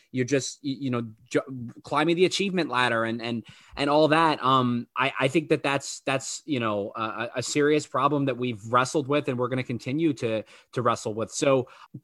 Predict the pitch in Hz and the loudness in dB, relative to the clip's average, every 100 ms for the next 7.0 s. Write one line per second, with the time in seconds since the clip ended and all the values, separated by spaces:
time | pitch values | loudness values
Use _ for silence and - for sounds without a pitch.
0 | 135 208 214 240 226 175 - _ 190 190 | 0 0 4 6 6 4 -2 _ 2 2
1 | 175 147 151 135 139 120 - 139 123 147 | 0 2 0 0 -2 -2 -2 -4 -2 -2
2 | 139 127 131 139 165 160 - - 160 147 | -2 -2 0 0 2 0 -2 -4 2 6
3 | 220 165 127 127 117 123 139 202 208 147 | 6 6 4 -2 -2 -2 4 6 6 4
4 | 170 151 123 123 127 110 - 104 - - | 2 0 2 4 4 2 -2 -4 -4 -6
5 | - 147 147 131 120 123 123 117 110 120 | 2 4 4 4 2 2 0 -4 -4 -2
6 | 110 - - - 139 143 117 127 120 | -2 -4 -8 2 4 4 2 0 0